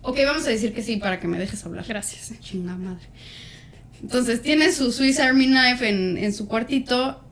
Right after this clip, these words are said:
Speaker 1: y el Murphy le dice, "Oye, pues, no puedes tener armas", o sea, y el, el Carl lo primero que dice, "Es que yo soy el más violento y me tengo que defender". Y el Murphy dice, "Calma, hay que hacer otra cosa, hay que hacer las cosas distintas, ¿no?" "¿Qué te parece, Carl,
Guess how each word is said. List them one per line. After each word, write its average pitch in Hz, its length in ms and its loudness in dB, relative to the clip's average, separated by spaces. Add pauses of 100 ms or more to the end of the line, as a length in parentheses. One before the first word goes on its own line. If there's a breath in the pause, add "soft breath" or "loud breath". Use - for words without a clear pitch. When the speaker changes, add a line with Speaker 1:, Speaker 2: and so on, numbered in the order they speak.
(140)
Speaker 1:
y 190 420 2
el 185 460 2
Murphy 220 320 0
le 214 120 0
dice, 208 240 -2
"Oye, 208 440 0
pues, - 280 -10
no 190 220 -4
puedes 254 220 -2
tener 180 320 -2
armas", 214 420 -2
o 185 60 -14
sea, 165 320 -6 (500)
y 190 160 -2
el, 190 240 0
el 202 280 -2
Carl 254 220 2
lo 262 80 4
primero 220 280 -2
que 220 80 -8
dice, 214 120 -4
"Es 233 100 -2
que 262 120 2
yo 262 100 -2
soy 294 140 2
el 240 100 0
más 233 160 -2
violento 226 440 0
y 202 60 -4
me 190 100 -8
tengo 214 240 -10
que 190 100 -10
defender". 175 680 -6 (920 loud breath)
Y 185 100 -4
el 190 100 0
Murphy 208 260 -2
dice, 220 180 -8
"Calma, 269 560 -2
hay 220 120 -8
que 233 80 -8
hacer 233 160 -4
otra 214 200 -8
cosa, - 320 -8
hay - 80 -14
que 254 120 -10
hacer 294 140 -6
las 269 140 -6
cosas 240 280 -10
distintas, - 520 -12
¿no?" 208 160 -12 (1120 loud breath)
"¿Qué 277 120 2
te 311 140 0
parece, 320 440 0
Carl, 285 500 2